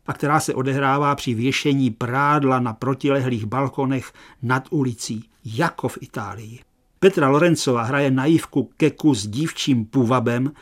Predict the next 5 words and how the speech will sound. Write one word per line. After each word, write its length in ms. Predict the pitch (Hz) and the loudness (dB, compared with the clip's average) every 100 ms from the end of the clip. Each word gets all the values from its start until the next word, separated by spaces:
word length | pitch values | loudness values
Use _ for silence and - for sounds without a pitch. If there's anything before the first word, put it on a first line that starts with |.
| - - | -20 -18
s 120 | - | -10
důrazem 540 | 110 143 156 131 117 117 | 0 4 4 2 2 0
na 100 | 123 | -2
prostomyslnost 1040 | 135 135 - 135 131 139 131 147 - - - _ | -2 -4 -2 -2 0 0 0 -2 -6 -16 -20 _
a 120 | 113 | -14